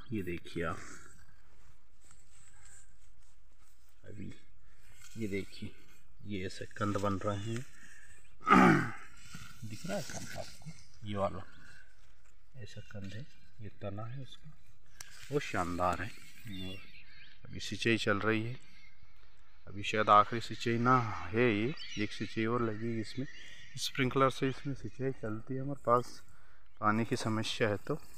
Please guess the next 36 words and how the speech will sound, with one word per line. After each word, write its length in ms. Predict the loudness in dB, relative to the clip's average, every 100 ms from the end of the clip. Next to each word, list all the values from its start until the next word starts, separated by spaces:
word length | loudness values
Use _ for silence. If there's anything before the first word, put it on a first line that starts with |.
| -2
मैंने 280 | 0 2 2
इसमें 240 | 2 -2
सभी 280 | 2 2 2
सिंचाई 540 | 0 0 4 4 4
स्प्रिंकलर 520 | 2 0 -2 0 0
से 180 | 2 2
लगाई 400 | 0 0 -2 -2
है। 100 | -4 -6 -6 -6 -6 -6 -6 -6 -6 -6
और 500 | -4 -2 0 -2 -2 -6 -6 -6 -6 -6 -6 -6 -6 -6 -6 -6 -4 -2
मैं 80 | 0 2
तो 80 |
ये, 560 | 4 6 6 6 4 2 0 -2 -4 0
अभी 200 | 0 2
तक 180 | 0 -2 0
तो 100 | 2
मुझे 360 | 2 2 2 2
ये 160 | 4 4
देखने 440 | 2 2 6 8
में 60 | 8
आया 320 | 8 6 4
कि 240 | 2 0 0 -4 -6 -6 -4
इससे 280 | -4 0 4
जगह 400 | 6 8 10 8
सॉफ्ट 460 | 6 8 8 8 8
रहती 340 | 8 8 4
है 80 | 4
थोड़ी, 280 | 4 0 2
तो 160 | 4
अपना 280 | 4 6 4 4 -4 -6 -6 -6 -2
कंद 160 | 0 2
विकास 360 | 6 6 6
अच्छा 280 | 2 -2 0
करता 360 | 0 -2 0 0
है 100 | 0
लहसुन 340 | -2 -4 -4
का। 240 | -4 -4